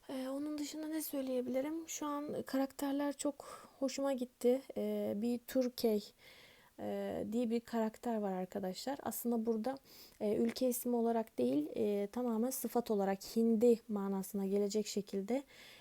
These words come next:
e, sıfatlandırılmış bir memur var. E, daha sonra yine, e, kalpazan tipli başka bir <laughs> memur karakter var.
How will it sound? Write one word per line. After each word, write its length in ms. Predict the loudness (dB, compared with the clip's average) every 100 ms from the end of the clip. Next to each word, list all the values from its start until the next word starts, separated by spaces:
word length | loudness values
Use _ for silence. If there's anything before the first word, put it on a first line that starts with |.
| -4
e, 360 | 0 2 2 0
sıfatlandırılmış 1120 | -4 -2 -2 0 0 0 0 0 0 -2 -4
bir 380 | 0 0 0 -10 -18 -20 -16 0
memur 460 | 4 6 4 2 0
var. 380 | -4 -6 -10 -14 -20 -20 -20 _
E, 260 | -2 -2 0
daha 220 | 0 -2 -2
sonra 520 | 0 0 0 -2 -4 -4
yine, 340 | 0 2 2
e, 260 | 2 0 -2
kalpazan 640 | 0 0 2 2 4 2
tipli 340 | 0 -2 0
başka 320 | 2 2 2 2
bir 200 | 0 0
<laughs> 40 | 2
memur 420 | 4 8 8 8
karakter 580 | 2 0 0 -4 -6 -4
var. 240 | -4